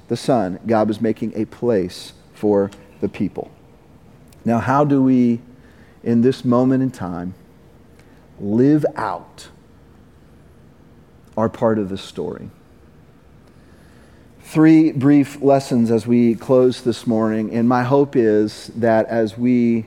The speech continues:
think about and talk about the application of this text, that whatever it is you've brought in, whatever your circumstance, whether it's joyful or painful or hurtful,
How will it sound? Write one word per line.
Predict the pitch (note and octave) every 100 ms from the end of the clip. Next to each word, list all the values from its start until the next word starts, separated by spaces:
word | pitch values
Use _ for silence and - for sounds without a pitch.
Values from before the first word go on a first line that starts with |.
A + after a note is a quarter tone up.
| -
think | - - D#3
about | D3 C3 B2 A#2+
and | G#2
talk | - C3 B2+
about | A#2+ G#2+ G#2 F#2
the | A2+
application | A2+ - - C3 A#2 -
of | G#2+
this | G#2+ G2+
text, | - C3 A2+ - -
that | -
whatever | G#2+ A#2+ C3+ D#3+
it | E3+
is | D#3+ C3+
you've | C#3 A#2
brought | B2 B2 B2+
in, | A2+ G#2 G#2+
whatever | A2 A#2+ D3
your | D#3+
circumstance, | - C3+ A#2+ B2+ - A2+ G#2 A2 - - - - -
whether | A#2+ A2
it's | G2 G2
joyful | G2+ B2 C#3 C#3 C3+
or | G2+
painful | - C3 C3+ B2+ C3 C3
or | G2+ F#2+ - - - - - -
hurtful, | C#3 C3+ - B2 G#2